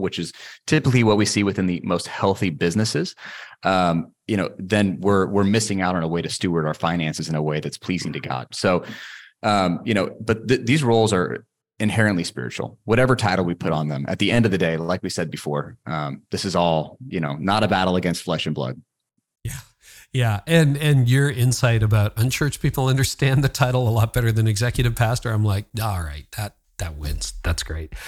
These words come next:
Speaker 2: Uh, what are the skills and qualities? 'Cause I agree, even if you're in a small church and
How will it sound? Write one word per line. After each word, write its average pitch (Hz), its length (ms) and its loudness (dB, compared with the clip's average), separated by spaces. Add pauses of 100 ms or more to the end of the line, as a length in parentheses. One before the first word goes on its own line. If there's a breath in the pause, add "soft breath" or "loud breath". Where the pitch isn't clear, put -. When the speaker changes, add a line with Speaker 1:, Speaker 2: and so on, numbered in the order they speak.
(280 loud breath)
Speaker 2:
Uh, 123 380 2
what 170 180 4
are 349 60 2
the 349 100 0
skills 131 500 2
and 117 160 2
qualities? 117 540 0
'Cause 185 180 2
I 277 80 2
agree, 117 420 2
even 185 220 2
if 254 140 -2
you're 147 100 6
in 131 60 8
a 123 40 6 (140)
small 123 220 6
church - 420 -2
and 110 240 4